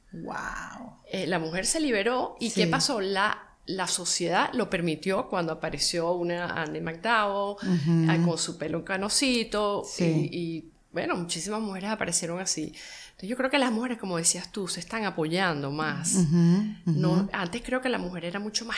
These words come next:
Speaker 2: crítica de la misma, de la mujer.
Speaker 1: De la
Speaker 2: Éramos,
Speaker 1: misma mujer,
Speaker 2: éramos los,
Speaker 1: exactamente.
Speaker 2: las peores enemigas, ¿o no?
Speaker 1: Sí, totalmente,
Speaker 2: Entonces,
Speaker 1: totalmente.
Speaker 2: yo creo, sin embargo, yo creo, mi, yo creo que viene un poco antes. ¿Tú te recuerdas del movimiento este hashtag Me Too?
Speaker 1: Sí,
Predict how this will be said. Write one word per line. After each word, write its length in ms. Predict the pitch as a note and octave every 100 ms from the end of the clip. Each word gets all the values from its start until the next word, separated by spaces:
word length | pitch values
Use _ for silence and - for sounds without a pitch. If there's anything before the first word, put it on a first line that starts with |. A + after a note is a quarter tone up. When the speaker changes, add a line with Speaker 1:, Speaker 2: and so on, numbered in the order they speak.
| - -
Speaker 2:
crítica 440 | D4+ C4+ - C#3+
de 60 | C#3
la 120 | C#3+
misma, 320 | C#3+ D#3 -
de 140 | E3+ C#3+
la 100 | C3+
mujer. 320 | C3 A3 -
Speaker 1:
De 100 | E3+
la 80 | E3
Speaker 2:
Éramos, 180 | D#3+ D#3
Speaker 1:
misma 160 | F3
mujer, 240 | E3+ E3+ F3
Speaker 2:
éramos 80 | D#3
los, 100 | D3
Speaker 1:
exactamente. 520 | E3+ C#4 E3+ F3 E3 C3+
Speaker 2:
las 100 | C#3
peores 340 | F3 D#3 G#3
enemigas, 480 | C4+ C#3 A3 F3 D3+
¿o 80 | B2+
no? 120 | C3
Speaker 1:
Sí, 260 | E3+ G#3
totalmente, 720 | A#3+ D#3 D3+ D3 F3 C4 C#4+ B2+
Speaker 2:
Entonces, 220 | B2+ - C#3+
Speaker 1:
totalmente. 560 | D#3 F3+ D#3 - C#3
Speaker 2:
yo 140 | E3+ D#3+
creo, 260 | F3 E3 - - -
sin 260 | - A#3 A#3
embargo, 280 | A#3 A3
yo 240 | B3 D#4 D#4
creo, 580 | D4 C4 A3 A3+ G3 - - - - - - F#3
mi, 260 | F#3+ - -
yo 200 | A3+ B3+
creo 300 | D#4 D4+ C4
que 240 | G#3 F#3+
viene 240 | F3+ A3+ A3
un 100 | F3
poco 280 | F3 G3
antes. 400 | F#3+ D#3+ C#3+ D#3+
¿Tú 100 | -
te 120 | E3+ G3
recuerdas 400 | B3+ F#3+ F#3+ A3+
del 100 | A3+
movimiento 400 | G3 E3+ D#3 F3+
este 420 | - A#3 G#3+ G3+
hashtag 580 | F3+ F3 E3+ - G#3 G3+
Me 180 | G#3 G#3
Too? 320 | G#3 A#3+ A3+
Speaker 1:
Sí, 480 | - F3+ D#3 D3+